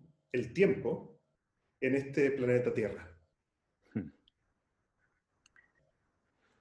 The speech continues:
Speaker 2: Qué buena pregunta.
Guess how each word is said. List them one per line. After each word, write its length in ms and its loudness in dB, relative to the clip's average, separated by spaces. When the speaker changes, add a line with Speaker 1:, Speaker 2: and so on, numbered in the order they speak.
Speaker 2:
Qué 100 10
buena 240 8
pregunta. 580 0